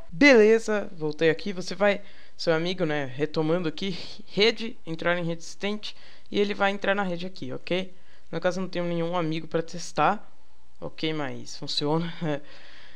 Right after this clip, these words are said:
Beleza, depois disso você vai abrir o seu lindo Minecraft, funciona pra pirata também, ok? E eu não vou tá mostrando porque eu, eu não sei, né, como fazer Mine Pirata, enfim.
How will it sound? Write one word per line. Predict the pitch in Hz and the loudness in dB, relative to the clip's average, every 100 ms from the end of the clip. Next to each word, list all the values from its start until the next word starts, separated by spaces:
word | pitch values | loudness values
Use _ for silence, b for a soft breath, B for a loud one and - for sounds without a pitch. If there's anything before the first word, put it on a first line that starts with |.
| B | B
Beleza, | 202 233 170 151 | 8 10 8 4
depois | 170 175 214 | -2 0 0
disso | 180 - 175 | 0 -2 -2
você | 170 185 | -4 -4
vai | 156 160 156 | 2 4 4
abrir | 139 147 151 147 | 2 -2 -2 -2
o | |
seu | 143 - 143 131 | -4 -4 -4 -4
lindo | 143 156 147 | -6 -4 -4
Minecraft, | 147 180 185 180 208 - - | -4 -4 0 2 2 -2 -8
funciona | - 190 - 175 156 | -4 -4 -2 -2 -2
pra | 151 | -4
pirata | - 139 135 - | -4 -6 -6 -4
também, | - 208 226 156 151 170 185 190 196 b b - | 0 0 2 2 2 2 0 -4 -6 b b -6
ok? | 135 - 151 165 b b b b - | -6 -2 -2 -2 b b b b -4
E | 156 | -2
eu | |
não | 170 | 0
vou | 160 | 0
tá | 160 | -2
mostrando | 156 151 151 143 | -2 -2 -2 -2
porque | 139 156 | -4 -4
eu, | 147 147 143 - - - | -2 -2 -4 -6 -6 -2
eu | 156 | 0
não | 160 208 202 165 147 | 2 0 -2 -4 -4
sei, | - 170 175 | -2 0 0
né, | 165 151 | 0 -4
como | - 139 | -6 -6
fazer | - 139 127 165 | -4 -4 -2 -2
Mine | 143 147 | -2 -4
Pirata, | 143 151 170 170 | -4 -2 -2 -4
enfim. | 143 - 180 | -6 -6 -6